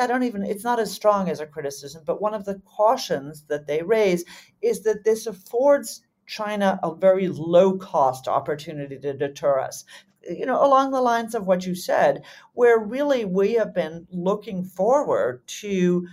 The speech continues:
uh, uh, and not in the, <laughs> not in a positive sense,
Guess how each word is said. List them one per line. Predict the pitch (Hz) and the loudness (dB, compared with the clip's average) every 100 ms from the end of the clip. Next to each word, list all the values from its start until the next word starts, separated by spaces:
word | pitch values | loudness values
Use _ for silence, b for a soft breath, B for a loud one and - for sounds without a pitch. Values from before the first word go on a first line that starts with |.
| B _ - | B _ -4
uh, | 160 - | -4 -4
uh, | - - | -8 -6
and | 156 | -4
not | 151 156 | 0 0
in | 143 | 0
the, | 147 170 - - | -4 -6 -6 6
<laughs> | |
not | 240 262 | 8 10
in | 226 | 6
a | |
positive | 185 262 - 202 160 170 | 8 8 8 4 2 -2
sense, | 151 123 | -6 -6